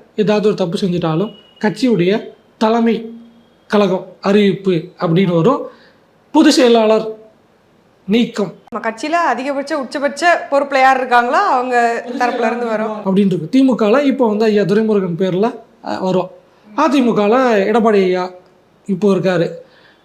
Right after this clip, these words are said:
Speaker 1: அஹ், முன்னாடி அம்மையார் இருந்தாங்க, இங்க வந்து பேராசிரியர் இருந்தாங்க. இந்த மாதிரி அறிவிப்புகள்லாம் வரும். ஆனா இந்த கட்சியில மட்டும்தான் மாவட்ட தலைவரை நீக்கிட்டு இருக்காங்க.
Speaker 2: என்ன சொல்றீங்க?
Speaker 1: ஈரோடுல ஒரு நிர்வாகி கட்சிக்கு எதிராக செயல்பட்டாரா,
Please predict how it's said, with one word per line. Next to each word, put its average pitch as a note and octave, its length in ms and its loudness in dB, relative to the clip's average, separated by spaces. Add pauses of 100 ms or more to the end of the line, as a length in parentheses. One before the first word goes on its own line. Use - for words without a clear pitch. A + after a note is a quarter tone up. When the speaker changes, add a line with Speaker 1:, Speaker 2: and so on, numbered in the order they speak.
Speaker 1:
அஹ், C4+ 240 2
முன்னாடி B3+ 240 4
அம்மையார் A#3 420 0
இருந்தாங்க, G#3+ 200 0
இங்க A#3+ 240 2
வந்து A3 240 0
பேராசிரியர் G#3 540 0
இருந்தாங்க. F3+ 420 -4 (380)
இந்த A3+ 180 0
மாதிரி G#3+ 280 2
அறிவிப்புகள்லாம் F3+ 920 -2
வரும். E3+ 300 -2 (480)
ஆனா G3 580 0 (1160)
இந்த A3 180 4
கட்சியில B3+ 380 2
மட்டும்தான் F#3+ 640 0 (320)
மாவட்ட D4 300 4
தலைவரை C4+ 320 6
நீக்கிட்டு A#3 340 4
இருக்காங்க. G3 360 2
Speaker 2:
என்ன D4+ 260 -16
சொல்றீங்க? G#3 560 -8
Speaker 1:
ஈரோடுல A#3+ 640 4 (280)
ஒரு G#3 200 4
நிர்வாகி A#3 460 2
கட்சிக்கு A3+ 580 0
எதிராக G#3+ 300 2
செயல்பட்டாரா, G3+ 760 0